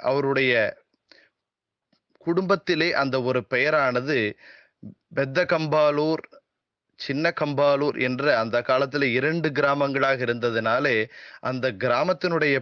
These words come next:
பெயரே இவருடைய அடைமொழியாகவும் இன்று வரை விளங்கி வருகிறது. கம்பாள ராமச்சந்திர தீர்த்தர்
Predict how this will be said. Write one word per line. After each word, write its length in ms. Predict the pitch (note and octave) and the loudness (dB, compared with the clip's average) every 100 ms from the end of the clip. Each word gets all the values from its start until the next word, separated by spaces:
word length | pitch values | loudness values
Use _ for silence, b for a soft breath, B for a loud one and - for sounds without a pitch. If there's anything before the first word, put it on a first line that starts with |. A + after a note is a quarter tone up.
| - | -2
பெயரே 380 | B2 C#3 D#3+ E3 | -2 0 2 2
இவருடைய 380 | C#3+ C#3 C3+ A#2 | 0 0 0 0
அடைமொழியாகவும் 1080 | F#2+ A#2 E3+ F3 D3 C#3 B2+ A#2+ B2+ D#3+ A#2 A#2 B B _ - | 0 0 -2 -2 -2 0 2 0 -2 -4 -6 -10 B B _ -10
இன்று 280 | D3 D#3+ D#3+ | -8 -2 0
வரை 220 | B2+ A2+ - | 0 0 -2
விளங்கி 320 | A#2 C3 A#2+ | -4 -4 -4
வருகிறது. 460 | A2 F#2+ F#2 F2+ - _ _ _ B B B B B - | -4 -6 -10 -14 -18 _ _ _ B B B B B -6
கம்பாள 360 | D3+ G3 B3 A3 | -4 0 0 2
ராமச்சந்திர 560 | E3 F3 F3 E3 D#3+ D3 | 2 0 -4 -4 -2 -2
தீர்த்தர் 560 | D#3 D#3+ - F#3+ A2+ | -2 -6 -2 -4 -4